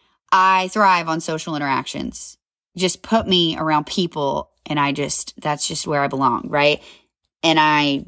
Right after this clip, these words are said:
I see two people a day, and not even, like, see 'em, like,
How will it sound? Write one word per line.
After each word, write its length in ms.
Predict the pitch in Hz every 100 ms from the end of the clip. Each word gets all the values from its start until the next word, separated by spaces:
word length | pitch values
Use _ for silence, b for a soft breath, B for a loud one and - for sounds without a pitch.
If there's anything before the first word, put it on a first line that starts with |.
| -
I 240 | - 151 151
see 320 | - 156 147
two 280 | - 160 147
people 560 | 160 147 143 135 - _
a 60 | 151
day, 440 | 147 135 131 - _ _ _ _ _ -
and 340 | 151 143 -
not 300 | - 156 156
even, 240 | 156 147 147
like, 180 | 143
see 240 | - - 156
'em, 140 | 147
like, 240 | 139 131